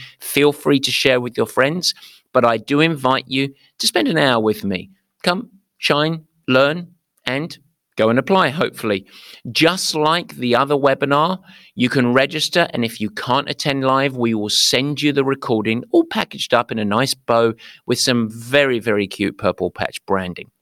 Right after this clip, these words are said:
And finally, well, in that vein, a little note of encouragement. You see, with this year ahead of us, it's really exciting. I keep saying it, but I really believe that we can have some tremendous personal performances.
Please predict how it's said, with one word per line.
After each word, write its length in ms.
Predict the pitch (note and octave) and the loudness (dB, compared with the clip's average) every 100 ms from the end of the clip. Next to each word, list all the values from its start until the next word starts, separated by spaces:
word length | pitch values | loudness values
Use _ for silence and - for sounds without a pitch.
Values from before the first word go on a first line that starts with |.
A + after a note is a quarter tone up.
| _ _ _ - D#3+ | _ _ _ -20 -8
And 140 | - D#3+ | -6 -4
finally, 460 | - F#3+ F#3+ G#3+ G#3+ _ _ - | 0 0 0 -4 -8 _ _ -2
well, 340 | C3 C3 - _ | 0 0 -6 _
in 140 | B2 | 0
that 200 | C3+ C#3 | 0 0
vein, 680 | A#2+ A#2+ B2 D3 F#3+ F#3+ - _ _ _ _ _ _ _ _ - | -2 0 2 2 -2 -6 -16 _ _ _ _ _ _ _ _ 0
a 60 | |
little 160 | F3+ G#3 | 2 4
note 220 | E3+ D3+ | 2 0
of 100 | A2+ | 0
encouragement. 760 | B2 A2+ - A2+ G#2+ - G2 F#2 _ _ _ _ _ _ _ _ - | -4 -2 0 2 0 -2 -6 -6 _ _ _ _ _ _ _ _ -2
You 80 | D#3+ | 0
see, 320 | - D#3+ - | 0 -2 -4
with 300 | - D#3 D#3 - | -2 0 0 -6
this 320 | C#3 F#3 - | -2 0 2
year 200 | F#3 D#3+ | 4 4
ahead 240 | C#3 C#3 C#3 | 4 0 -2
of 120 | B2 | 0
us, 360 | G#2+ - - - - - - | 0 0 -4 -4 -16 -14 -6
it's 240 | D3 - | -4 -4
really 560 | A2+ A#2 A#2+ A#2 B2+ D3+ | -2 2 2 2 0 -2
exciting. 640 | - - D#3+ E3+ E3 A2 | -2 0 2 0 0 -2
I 80 | G#2+ | -2
keep 260 | G#2 - - | -4 -6 -4
saying 320 | - D3 D3+ | 0 2 0
it, 200 | - - | -2 -2
but 180 | B2 - - - - | -2 -2 -16 -12 -2
I 160 | B2+ | 0
really 320 | E3+ E3+ E3+ D3+ | 2 2 2 0
believe 540 | C3 A#2+ B2 A2+ G2 | -2 0 2 0 0
that 180 | A2 - | -2 0
we 400 | A#2+ B2+ D3+ E3 | 0 2 2 2
can 220 | - D#3+ | -2 -4
have 320 | D3+ C3 G#2+ | -4 -4 -4
some 260 | - - B2+ | -4 -4 -4
tremendous 840 | - C3 C#3 D3 D3+ D#3 D#3 C#3+ | -4 -4 -2 0 0 2 2 0
personal 640 | - - A#2+ B2 - A2 A2 | -2 -2 -2 0 -2 -2 -4
performances. 920 | A2 - A2+ G#2+ G#2 - F2+ - - | -8 -4 -2 0 -2 -4 -4 -6 -8